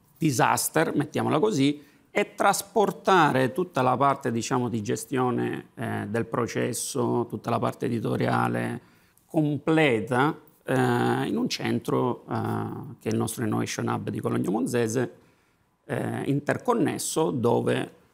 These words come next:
le funzioni, eh, tradizionali di una qualsiasi, di un qualsiasi hobby VAN o comunque di una qualsiasi unità produttiva vengono delocalizzate e gestite.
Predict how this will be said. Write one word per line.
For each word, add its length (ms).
le 180
funzioni, 1120
eh, 280
tradizionali 840
di 100
una 160
qualsiasi, 800
di 60
un 100
qualsiasi 560
hobby 340
VAN 340
o 60
comunque 340
di 60
una 100
qualsiasi 420
unità 280
produttiva 640
vengono 340
delocalizzate 920
e 120
gestite. 580